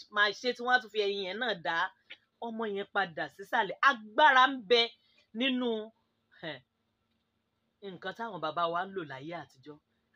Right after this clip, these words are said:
Agbára ń bẹ, agbára ń bẹ. Àwa ìwé ìwòyí ti sọnù, a ti káṣà dànù.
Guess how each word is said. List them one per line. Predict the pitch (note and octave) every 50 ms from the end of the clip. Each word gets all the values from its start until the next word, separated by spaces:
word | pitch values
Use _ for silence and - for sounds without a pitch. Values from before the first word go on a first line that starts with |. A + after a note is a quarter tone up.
| _
Agbára | - F3 E3 D3 D#3 F3+ F3 E3 D#3 D#3
ń | D#3 D#3
bẹ, | C3+ - D3 C3+ A#2+ - _ _ _ _ _ _ _ _ _ _ -
agbára | - E3 D#3+ F3 F3 D#3+ D#3 D3+
ń | D#3 D3 C3+
bẹ. | _ - C3+ B2+ B2+ A#2+ _ _ _ _ _ _ _ _ -
Àwa | A#3 B3 C4+ C#4
ìwé | B3 A3+ A3 A#3+ A#3+
ìwòyí | A3 G#3 F#3+ F#3 F#3+ G#3 G#3
ti | - A3+
sọnù, | A3 - - B3 A#3+ B3+ C4 C4 A#3 F#3+ C#3 B2+
a | _ - G#3+
ti | G#3 - A3
káṣà | - - C4 C4+ C4 - B3+ G#3+
dànù. | F3 E3 D3+ C#3+ C3+ A#2+